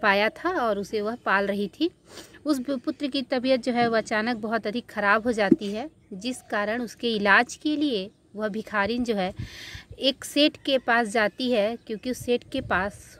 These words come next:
उसने अपने पैसे जमा करवा रखे थे और वह पैसा लेने उस सेठ के पास जाती है। जहाँ पर जब वह, अ, सेठ के पास जाती है, तो वहाँ पर सेठ द्वारा साफ मना कर दिया जाता है कि उसके पास उसका कोई भी पैसा जमा नहीं है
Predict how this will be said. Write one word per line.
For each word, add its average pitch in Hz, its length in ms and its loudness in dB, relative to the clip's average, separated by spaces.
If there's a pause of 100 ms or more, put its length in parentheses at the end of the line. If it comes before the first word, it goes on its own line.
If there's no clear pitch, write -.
(120)
उसने 233 320 -2
अपने 226 240 -2
पैसे 202 360 -4
जमा 208 280 0
करवा 190 340 2
रखे 180 320 -2 (100)
थे 269 120 -4 (340)
और 233 120 4
वह 262 80 4
पैसा 247 420 0
लेने 254 300 2
उस 349 220 -4
सेठ 214 240 -2
के 233 60 -2
पास 202 240 -2
जाती 180 360 -6
है। 196 200 -4 (480)
जहाँ 240 280 4
पर 330 260 2 (300)
जब 247 160 0
वह, 269 120 2
अ, 233 400 0
सेठ 262 260 -4
के - 120 -4
पास 277 220 0
जाती 226 400 -2
है, 220 120 0
तो 214 120 -4
वहाँ 214 180 0
पर 240 120 -4
सेठ 247 280 0
द्वारा 240 300 2
साफ 254 420 4
मना 233 180 -2
कर 208 200 -2
दिया 202 200 0
जाता 196 300 -4
है 226 140 -4
कि 247 140 -8
उसके 220 300 -4
पास 226 340 -4
उसका 220 260 -6
कोई 214 360 -2
भी 254 140 -2
पैसा 202 380 0
जमा 196 360 2 (200)
नहीं 190 300 0
है 175 140 -4